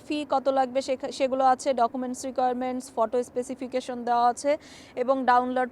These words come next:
ফর্ম, আপনার ফর্মটিও এখান থেকে আপনি ডাউনলোড করে নিতে পারবেন। এই ভিসাটির, আহ, অ্যাপ্লিকেশন ফি তারা নিচ্ছে আশি ইউরো,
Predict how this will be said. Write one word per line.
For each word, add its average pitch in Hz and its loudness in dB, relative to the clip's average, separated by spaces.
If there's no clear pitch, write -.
ফর্ম, 208 4
আপনার 214 -8
ফর্মটিও 285 0
এখান 240 -2
থেকে 254 -2
আপনি 254 -2
ডাউনলোড 208 0
করে 190 -4
নিতে 180 -8
পারবেন। 180 -4
এই 285 2
ভিসাটির, 330 -2
আহ, 247 0
অ্যাপ্লিকেশন 311 0
ফি 294 -4
তারা 262 6
নিচ্ছে 269 -2
আশি 294 0
ইউরো, 254 0